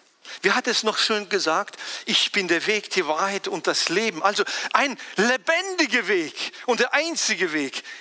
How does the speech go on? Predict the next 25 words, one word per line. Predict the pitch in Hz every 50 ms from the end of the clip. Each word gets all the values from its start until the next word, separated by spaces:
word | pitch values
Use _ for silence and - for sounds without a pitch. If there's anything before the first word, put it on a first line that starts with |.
| -
in | - 196 180
das | 165 233 - -
ewige | - 196 170 165 156 143 156 143 160
Leben. | 160 151 143 143 131 120 117 127 110 98 - - - - - - - -
Durch | 277 311 302 254 - - -
den | - 208 190
Tod | - - 190 185 147 127 - - - - - - - - -
in | - 196 180
das | 165 156 - -
ewige | 175 185 180 175 151 180 165 165 165
Leben. | 143 139 135 127 127 139
Erster | - 208 - - 208 190
Korinther | - 180 175 208 208 - 202 170 - - - - - -
fünfzehn, | - - - - - 240 247 220 - - - - - 202 190 180 180 156 - - - - - -
Vers | - - - - 180 160 151 156 156 - - - - - - - - -
siebzehn. | - - - - 196 185 - - - - - 151 131 123 - - - - - - - - - - - - -
"Ist | 254 302 285 - - - - -
Christus | - 247 247 269 240 - - - - - 175 151 139 - - - - - - - -
aber | 214 185 185 - 180 180
nicht | 208 226 254 302 320 320 262 - - - -
auferstanden, | - 214 214 185 - - - - 170 - - - - - 165 156 156 143 131 135 127 123 - - - - - - - -
so | - - 170 160
ist | - - 247 247 - - - - - - - - - - - - - _
euer | 208 214 214 226 226 233 226 233 233 254 254 - - _ -
Glaube | 147 139 135 131 127 123 123 120 117 113 120 117 113